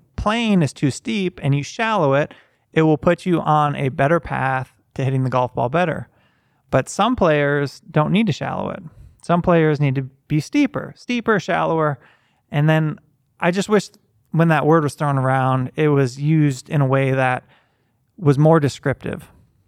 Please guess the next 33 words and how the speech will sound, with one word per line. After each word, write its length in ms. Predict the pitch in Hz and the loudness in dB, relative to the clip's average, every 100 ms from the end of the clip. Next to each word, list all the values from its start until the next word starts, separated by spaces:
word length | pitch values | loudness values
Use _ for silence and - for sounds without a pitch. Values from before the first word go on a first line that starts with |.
| _ | _
Shallowing 440 | - 180 190 202 202 | -4 0 2 2 0
it 60 | |
from 140 | 151 156 | -2 -4
the 60 | |
side 340 | 131 202 226 196 | -2 -4 -4 0
view 260 | 170 170 | 2 4
is 140 | 160 135 | 2 2
different 340 | 175 - 156 | 0 0 -6
from 100 | 151 | -6
shallowing 420 | 131 160 156 147 | -4 0 2 0
it 40 | 135 | 0
in 60 | |
the 60 | 127 | -4
front 280 | - 202 139 | -2 -2 -2
view. 240 | 135 135 - _ _ _ | -6 -8 -14 _ _ _
Shallowing 460 | _ 196 202 220 202 | _ 0 2 2 0
it 40 | |
in 100 | 143 | 0
the 60 | 139 | -2
front 300 | - 254 220 | 0 0 2
view 220 | 165 160 | 2 4
would 100 | 151 | 4
mean 360 | 151 156 143 139 | 2 2 2 0
less 400 | 139 160 175 - | 0 2 0 -2
angle 260 | 156 147 | 0 2
of 100 | 143 | 2
attack 400 | 131 - 139 135 | 0 0 -2 -2
into 120 | 135 131 | -2 -2
the 100 | 127 | 0
back 260 | 131 127 | -2 -2
of 60 | 131 | -6
the 60 | |
ball. 360 | 123 135 - - | -4 -4 -4 -10